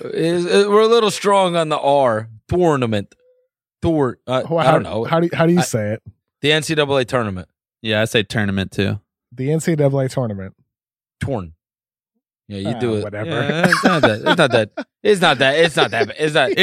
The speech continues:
Speaker 1: it's
Speaker 3: really
Speaker 1: not that
Speaker 3: just,
Speaker 1: bad.
Speaker 3: it's really just mom.
Speaker 1: It's really, yeah, it's really just
Speaker 2: Mom,
Speaker 1: it's
Speaker 2: mama,
Speaker 1: m-, hey,
Speaker 2: mommy.
Speaker 1: Mum's Day is, uh, Sunday, <laughs> Kev.
Speaker 2: Mother's Day.
Speaker 1: Mum's
Speaker 2: Mother's
Speaker 1: Day.
Speaker 2: Day. Mum's
Speaker 1: No.
Speaker 2: Day.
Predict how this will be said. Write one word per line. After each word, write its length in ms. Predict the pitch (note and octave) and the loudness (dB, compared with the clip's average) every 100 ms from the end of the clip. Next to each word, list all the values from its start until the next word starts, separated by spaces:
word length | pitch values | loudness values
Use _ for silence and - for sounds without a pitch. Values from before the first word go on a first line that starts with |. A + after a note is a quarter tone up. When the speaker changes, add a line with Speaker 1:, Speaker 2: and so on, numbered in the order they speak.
| G3 | 0
Speaker 1:
it's 60 | - | 2
Speaker 3:
really 240 | G3 A#3 | 4 4
Speaker 1:
not 100 | A#3 | 4
that 60 | G3+ | 4
Speaker 3:
just, 160 | F#3+ G#2 | 2 0
Speaker 1:
bad. 100 | A2 | -2
Speaker 3:
it's 200 | D3+ - | -4 0
really 240 | D#3 F3 F3+ | 2 4 4
just 240 | F#3 - | 2 0
mom. 520 | F3 G#3+ G3 A2 E3 - | 0 2 0 -2 -8 -6
Speaker 1:
It's 220 | E3 D#3+ | -4 0
really, 320 | G#3 A3+ A#3 | 2 4 4
yeah, 360 | A3 A#3 B3+ A3 | 4 4 6 4
it's 120 | E3+ | 2
really 240 | F#3+ G#3 G3+ | 0 2 2
just 320 | G3 D#3 - | 0 -4 -10
Speaker 2:
Mom, 520 | - C3 C3 C#3 C#3 D3+ | -10 -4 -2 0 0 -4
Speaker 1:
it's 100 | - _ _ B2 | -6 _ _ -8
Speaker 2:
mama, 440 | B2 C3+ C#3 D3 | 0 2 2 2
Speaker 1:
m-, 60 | D#3 - | 0 0
hey, 340 | G#3 B3+ G#3+ C3 | 2 4 2 0
Speaker 2:
mommy. 220 | C#3 C#3 | 2 4
Speaker 1:
Mum's 440 | A#3 D4 C#4+ G#3+ | 6 4 2 -2
Day 380 | G3 A3 G#3 A3+ | 2 4 4 2
is, 340 | A3 A3 G#3 | 2 2 4
uh, 380 | A3 A3 A3+ A3+ | 2 4 4 2
Sunday, 480 | C#3+ C4 D4+ C#4+ A3 | 2 0 2 2 0
<laughs> 0 | |
Kev. 540 | D3 - F#3+ - C4 - _ _ _ _ _ | 0 -2 -2 -2 -8 -10 _ _ _ _ _
Speaker 2:
Mother's 640 | D3+ C#3+ D#3+ G3 G3 D3 F#2+ | -12 -6 2 2 4 0 -2
Day. 340 | A2 G2 G2 - _ | -8 -8 -10 -14 _
Speaker 1:
Mum's 400 | D#3+ A#3+ C4 F3 | -2 2 4 4
Speaker 2:
Mother's 380 | G3 C3 A2 G#2+ | 4 6 4 0
Speaker 1:
Day. 20 | |
Speaker 2:
Day. 300 | G#2+ G2 G2 F#2 _ _ _ | -6 -6 -8 -12 _ _ _
Mum's 540 | D3 F3 E3+ C3+ - | -2 2 2 -2 -6
Speaker 1:
No. 60 | A2 | -10
Speaker 2:
Day. 220 | G2 G2 | -8 -10